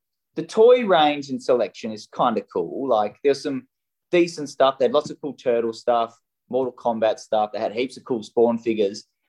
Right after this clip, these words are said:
Their pricing was too high for me to get any of that. I was like, "I can get these Spawn figures for, like, eighty bucks here in Adelaide. Why are they a hundred and thirty a figure for fucking," yeah.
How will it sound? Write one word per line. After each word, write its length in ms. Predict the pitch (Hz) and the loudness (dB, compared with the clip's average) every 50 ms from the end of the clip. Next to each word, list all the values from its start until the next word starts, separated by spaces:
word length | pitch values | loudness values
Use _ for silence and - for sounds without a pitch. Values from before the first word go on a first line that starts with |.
| _ _ - | _ _ -6
Their 200 | 175 190 185 - _ _ _ _ _ _ | -4 -4 -4 -6 _ _ _ _ _ _
pricing 720 | - 180 185 - - - - - 185 147 - - - _ _ _ _ _ _ _ _ _ _ _ _ - | -2 0 0 2 0 -2 -4 -4 -4 -4 -4 -4 -10 _ _ _ _ _ _ _ _ _ _ _ _ -4
was 220 | 131 139 135 - | -2 -2 -2 -2
too 260 | - - 190 175 156 | 0 2 2 4 4
high 440 | - 131 123 110 - 101 95 - - _ _ | 4 4 2 2 2 0 -6 -6 -8 _ _
for 80 | - 135 | -10 -8
me 120 | 127 123 117 | -4 -4 -4
to 60 | 110 | -2
get 180 | 95 110 - - | -2 -2 -4 -4
any 200 | - 117 117 104 | -4 -6 -6 -6
of 80 | 98 - | -8 -6
that. 180 | - - - - | -6 -8 -6 -2
I 40 | - | 0
was 120 | 123 127 120 | 0 0 2
like, 160 | 120 120 - | 0 -2 -4
"I 40 | 151 | -6
can 200 | 165 185 160 147 _ _ _ | -10 -10 -10 -10 _ _ _
get 180 | - 143 - - _ _ _ | 0 0 0 -2 _ _ _
these 300 | 90 87 127 120 120 113 | -4 0 0 0 0 -2
Spawn 300 | - - - 117 120 127 | -6 -2 0 2 2 0
figures 300 | 131 - 110 101 104 101 | -2 -4 -6 -6 -6 -6
for, 80 | - 104 | -2 -2
like, 160 | 101 104 - - | -2 -2 0 2
eighty 220 | 113 113 113 107 | 2 2 2 0
bucks 300 | 92 110 127 127 - - | 0 -2 -2 -2 -6 -10
here 180 | - 110 104 98 | -8 -6 -4 -4
in 80 | 98 98 | -4 -4
Adelaide. 420 | 95 95 98 98 95 92 87 - | -4 -4 -4 -4 -6 -6 -8 -6
Why 300 | 95 101 104 117 131 127 | -2 0 2 4 4 4
are 40 | 123 | 4
they 280 | 123 120 113 104 104 _ _ _ _ _ _ | 4 2 2 0 -4 _ _ _ _ _ _
a 80 | - - | -20 -14
hundred 300 | - - 127 120 120 117 | -8 -6 -6 -6 -6 -10
and 100 | 98 92 - - _ - | -14 -16 -20 -10 _ 2
thirty 400 | 120 113 117 123 120 - 113 101 | 4 4 4 2 0 -4 -8 -8
a 40 | 98 | -8
figure 480 | _ - 120 113 110 107 - - - _ _ _ _ _ _ _ _ _ _ _ _ _ _ _ _ _ _ | _ -6 -6 -4 -4 -4 -4 -6 -12 _ _ _ _ _ _ _ _ _ _ _ _ _ _ _ _ _ _
for 200 | - 117 107 104 - | -6 -6 -6 -6 -6
fucking," 480 | - - 113 110 - 110 104 98 98 _ _ _ _ _ _ - | -4 -4 -4 -2 -2 -6 -6 -6 -10 _ _ _ _ _ _ -2
yeah. 240 | 117 120 117 - - | 2 4 4 4 2